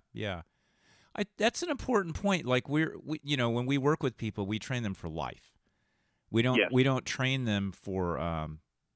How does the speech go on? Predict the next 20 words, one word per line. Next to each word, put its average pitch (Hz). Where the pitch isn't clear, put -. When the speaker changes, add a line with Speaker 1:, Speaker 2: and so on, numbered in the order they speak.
Speaker 1:
the 98
gym 87
or 90
the, 80
you 90
know, -
the -
selfies, -
<laughs> -
you 101
know? 160
Speaker 2:
Right. 87
Speaker 1:
Um, 101
Speaker 2:
Right. 82
Speaker 1:
it, 110
but 113
it, 113
you 139
know, 110
it, 107